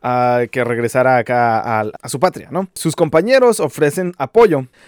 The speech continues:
Dicen que César le hizo señas para que se fuera, pero Cimber lo agarró por los hombros, le tiró de la túnica.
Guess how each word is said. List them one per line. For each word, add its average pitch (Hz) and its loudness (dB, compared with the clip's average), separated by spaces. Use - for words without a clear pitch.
Dicen 175 -4
que 127 -6
César 170 0
le 123 -2
hizo 143 -4
señas 151 -2
para 117 -10
que 120 -12
se 120 -4
fuera, 156 0
pero 127 -4
Cimber 170 0
lo 147 0
agarró 120 -2
por 156 -2
los 127 -2
hombros, 196 0
le 131 -4
tiró 135 -2
de 175 -2
la 147 0
túnica. 180 -4